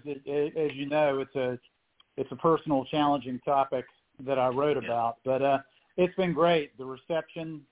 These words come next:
Speaker 1: has been, uh, very positive. I've gotten some, uh, critical, uh, very positive reviews, so I'm, I'm excited about that. So, so far, so good.
Speaker 2: I think the thing, David, about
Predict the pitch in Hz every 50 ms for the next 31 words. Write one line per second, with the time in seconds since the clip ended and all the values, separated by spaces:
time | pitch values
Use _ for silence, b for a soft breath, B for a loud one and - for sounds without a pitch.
0 | _ _ 120 131 135 - - 147 139 135 135 139 139 131 127 117 131 147 139 135
1 | - - 147 151 151 147 - - 156 156 151 147 143 _ _ _ _ _ _ _
2 | _ _ _ _ _ - - 120 117 120 139 147 147 151 147 139 131 127 _ -
3 | 139 135 135 135 131 127 120 - - 160 156 151 - 156 147 143 - 120 _ _
4 | - - 123 120 123 120 120 120 120 120 - _ _ _ - 123 143 139 131 -
5 | 151 139 139 131 127 135 131 120 123 120 117 131 135 139 135 135 135 - 135 123
6 | 123 127 - 131 127 127 120 - - - 139 135 131 123 117 113 127 123 120 -
7 | - 131 123 117 - - 127 120 - 165 156 156 - 156 147 135 - - 135 131
8 | 113 120 120 110 98 87 80 _ _ _ _ _ _ _ _ _ _ _ _ _
9 | _ _ _ _ _ B B B B B B B B B B - - - _ _
10 | _ - - 214 233 226 339 359 359 - 233 - 220 196 190 175 156 160 156 147
11 | 151 147 139 127 127 123 123 123 120 117